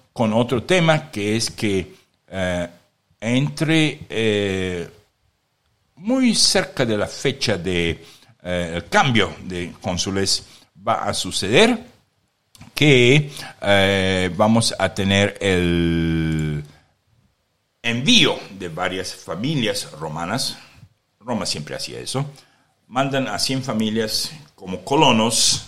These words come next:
a, "Vete a tal lugar, construyes tus casas, vive allí, sigues eligiendo aquí. Cuando tengamos elecciones, comicios, lo que sea,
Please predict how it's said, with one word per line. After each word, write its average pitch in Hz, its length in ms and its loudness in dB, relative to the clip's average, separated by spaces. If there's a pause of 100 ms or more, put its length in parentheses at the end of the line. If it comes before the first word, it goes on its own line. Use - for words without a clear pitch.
(300)
a, 92 580 -4
"Vete 110 240 -8
a 87 60 -10
tal 90 140 -6
lugar, 156 340 0 (920)
construyes 123 500 -4
tus 117 180 -8
casas, 113 520 -2
vive 90 380 -10
allí, 92 400 -6 (280)
sigues - 460 -6
eligiendo 156 500 2
aquí. 180 460 2 (140)
Cuando 82 320 -10
tengamos 98 400 -2
elecciones, 131 720 2 (760)
comicios, 113 920 2
lo 92 120 -8
que 87 80 -6
sea, 139 400 2